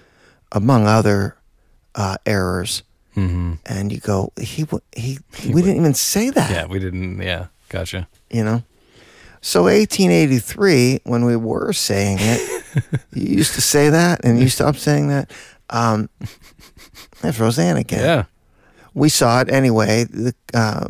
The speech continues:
Speaker 1: specific quote doesn't matter. N-, Newark Daily Advocate in Ohio, Newark, Ohio. There's a lot of Newarks.
Speaker 2: Hmm.
Speaker 1: Yeah, Newark, New Jersey. You got
Speaker 2: Sure.
Speaker 1: Newark, Delaware.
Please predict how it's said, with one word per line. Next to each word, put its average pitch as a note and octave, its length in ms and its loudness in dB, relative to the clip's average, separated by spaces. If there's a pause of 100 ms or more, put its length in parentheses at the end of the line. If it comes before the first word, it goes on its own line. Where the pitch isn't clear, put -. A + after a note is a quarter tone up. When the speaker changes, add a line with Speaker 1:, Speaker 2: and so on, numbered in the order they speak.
Speaker 1:
specific - 580 -2
quote A2+ 220 2
doesn't G#2+ 280 0
matter. A2 360 2
N-, A#2+ 260 2
Newark B2+ 540 2 (180)
Daily B2 500 2
Advocate A2 600 -2 (640)
in F#2+ 140 -6
Ohio, B2+ 680 -4
Newark, A#2+ 480 2
Ohio. A2 240 -4
There's - 180 -6
a G#3 40 -2
lot A3 160 -4
of A#2+ 60 -2
Newarks. B2 680 -2 (140)
Speaker 2:
Hmm. C#3+ 160 -2 (440)
Speaker 1:
Yeah, C3 180 -2
Newark, A#2+ 340 2
New G#2+ 120 -2
Jersey. D#3+ 460 -2
You C#3 60 -4
got A2+ 160 -2
Speaker 2:
Sure. A#2 100 2
Speaker 1:
Newark, B2 280 0
Delaware. D#3 560 -2